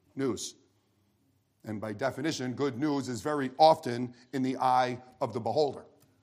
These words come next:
Agreed? There are plenty of people out there who have good news to share, and they call it the gospel, and unfortunately,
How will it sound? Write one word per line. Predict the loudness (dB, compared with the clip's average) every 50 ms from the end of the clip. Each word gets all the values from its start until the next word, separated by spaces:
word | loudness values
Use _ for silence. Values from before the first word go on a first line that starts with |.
| -20 -14
Agreed? | -6 -4 -2 -2 -2 -4 -6 -14 _ _ _ _
There | 0 0 0
are | 0
plenty | 0 0 0 2 2 2
of | 0 0
people | 0 -2 2 4
out | 6 6 6 4
there | 2 0 0 0
who | 2 4
have | 4 4 4 4 0 -4 -12 -18 -20 _ _ _ _ _ _ _ -10 2
good | 6 8 8 8
news | 8 6 6 6 4 2 0
to | -2 -2
share, | -2 0 0 0 0 0 0 -2 -6 -14 -8 -2
and | 0 0 2
they | 0 0
call | 2 4 4 4 4
it | 4 2 4
the | 4 4 4 2 -2 -14 -20 -20 _ _ _ -8 4
gospel, | 8 10 10 10 10 6 2 0 2 4 4 4 2
and | 0 0
unfortunately, | -2 -2 -2 -2 -2 -2 -2 -2 -6 -6 -4 -4 -4 -4 -6